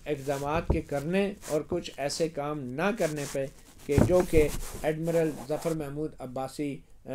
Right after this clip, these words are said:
के, अ, हवाले से मिसकंडक्ट के, अ, के ज़ुमरे में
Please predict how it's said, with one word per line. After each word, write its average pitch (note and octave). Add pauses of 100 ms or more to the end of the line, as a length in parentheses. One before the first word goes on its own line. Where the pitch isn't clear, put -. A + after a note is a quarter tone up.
(420)
के, C3
अ, B2+
हवाले C3+
से C3
मिसकंडक्ट D3
के, A#2+
अ, - (560)
के B2+
ज़ुमरे C#3
में A#2